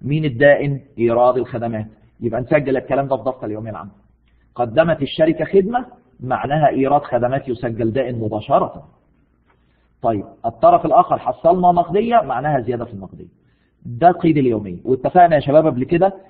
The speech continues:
مين اللي يبدأ في قيد اليومية، المدين ولا الدائن؟ قلت لكم: "من جاء مدينا يبدأ أولًا". فمين هنا في التحليل جه مدين؟ النقدية، فنبدأ لازم بالمدين الأول، النقدية تبدأ الأول ثم الدائن. يبقى ده شكل قيد اليومية. عايز أرحل قيد اليومية ده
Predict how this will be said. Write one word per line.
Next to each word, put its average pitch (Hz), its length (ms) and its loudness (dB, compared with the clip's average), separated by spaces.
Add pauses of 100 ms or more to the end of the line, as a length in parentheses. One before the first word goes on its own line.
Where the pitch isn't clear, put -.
(460)
مين 180 320 0
اللي 147 340 2
يبدأ 139 300 0
في - 120 -8
قيد 170 200 2
اليومية، 139 500 0
المدين 123 360 -2
ولا 143 160 2
الدائن؟ 170 300 0
قلت 127 220 0
لكم: 160 200 0
"من 127 160 -6
جاء 151 280 2
مدينا 175 300 -2
يبدأ 160 300 0
أولًا". 120 460 0
فمين 170 280 2
هنا 196 180 2
في 160 100 0
التحليل 160 420 2
جه 175 100 6
مدين؟ 175 320 0 (100)
النقدية، 139 480 0
فنبدأ 135 380 0
لازم 151 240 -2
بالمدين 123 360 -4
الأول، 92 200 -12 (120)
النقدية 127 340 -2
تبدأ 139 240 0
الأول 175 340 0
ثم 170 160 2
الدائن. 95 240 -8 (640)
يبقى 123 140 -2
ده 151 100 0
شكل 147 300 -4
قيد 131 200 -4
اليومية. 90 280 -8 (500)
عايز 233 340 -2
أرحل 226 420 2
قيد 220 220 -2
اليومية 190 460 2
ده 233 240 -2